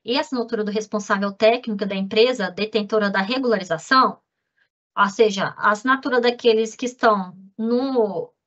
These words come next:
na D D R, no termo de responsabilidade, na autorização do capítulo oito,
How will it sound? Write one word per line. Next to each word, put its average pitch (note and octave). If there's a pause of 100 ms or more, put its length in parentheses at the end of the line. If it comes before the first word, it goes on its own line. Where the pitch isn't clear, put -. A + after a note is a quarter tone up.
(100)
na A#3+
D D4
D C4
R, G#3+
no A#3
termo A#3+
de A#3
responsabilidade, G3+
na A3
autorização A#3+
do G#3
capítulo G3+
oito, A#3